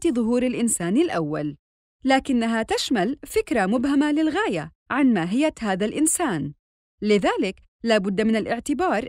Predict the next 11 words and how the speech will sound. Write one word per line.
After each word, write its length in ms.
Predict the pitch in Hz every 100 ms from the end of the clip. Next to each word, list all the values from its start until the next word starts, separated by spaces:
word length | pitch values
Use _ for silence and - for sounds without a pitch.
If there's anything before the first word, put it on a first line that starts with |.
| -
أن 140 | 415 370
الإنسان 440 | - 214 - 254
الذي 360 | 233 208 190 196
يشبهنا 580 | 208 - 392 285 170 - _ _ _ _ -
لم 200 | 262 208
يظهر 360 | 302 381 403
على 220 | 349 320
الأرض 460 | 320 - 180 160 - - _
إلا 260 | - 339 185
منذ 260 | 226 277 233
مائتي 480 | 190 175 294 339